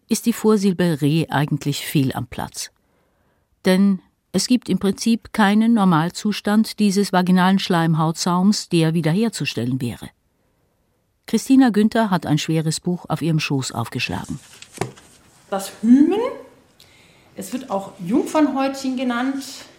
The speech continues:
Speaker 2: als Schleimhautfalte mit kleineren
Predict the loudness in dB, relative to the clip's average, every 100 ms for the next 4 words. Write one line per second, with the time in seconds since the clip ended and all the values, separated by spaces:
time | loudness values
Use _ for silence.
0 | _ _ -20 -20 -20 _ _ _ -4 -4
1 | -4 -10 -18 -18 -8 -4 -2 -2 -2 -4
2 | -6 -8 -10 -6 -6 -6 -6 -8 -12 -20
3 | -8 -4 -4 -6 -10 -20 -12 -6 0 2
4 | 2 2 0